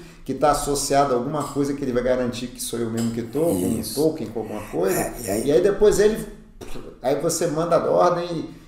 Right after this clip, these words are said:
Speaker 1: e, e já tá tudo inter-, e ele já tá conectado com o exchange, pronto.
Speaker 2: Isso.
Speaker 1: Você entra via, talvez entra até por meio dele, na verdade.
Speaker 2: Isso. Tem modelo que, que vai ser construído assim, né?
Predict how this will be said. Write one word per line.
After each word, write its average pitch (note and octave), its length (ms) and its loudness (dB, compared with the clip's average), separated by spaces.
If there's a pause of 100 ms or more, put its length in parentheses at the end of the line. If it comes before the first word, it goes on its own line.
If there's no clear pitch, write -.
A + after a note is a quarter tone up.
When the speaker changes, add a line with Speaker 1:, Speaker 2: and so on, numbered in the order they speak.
Speaker 1:
e, C3 40 -8
e C#3+ 40 -4
já D3 140 2
tá E3+ 140 2
tudo F#3 200 2
inter-, G3 400 -2
e D3 120 2
ele F3 140 2
já D#3+ 100 4
tá D#3+ 160 0
conectado D3+ 580 -2
com C#3+ 60 -4
o C#3 40 -2
exchange, C#3 460 -8
pronto. G2+ 380 -8
Speaker 2:
Isso. F#2 240 -2
Speaker 1:
Você B2+ 220 2
entra D3+ 240 2
via, D3 300 4
talvez C3+ 380 2
entra E3 200 0
até F3+ 160 0
por E3+ 320 -2
meio F#3 240 2
dele, C3+ 260 2
na G#2 120 -2
verdade. G2 500 -4
Speaker 2:
Isso. - 360 -2 (120)
Tem G2+ 140 4
modelo G2 480 2 (720)
que, E2 220 -8 (540)
que D#2+ 160 -14 (160)
vai F#2 180 2
ser - 160 0
construído F2 480 -6
assim, - 540 -4 (420)
né? D#2+ 360 -8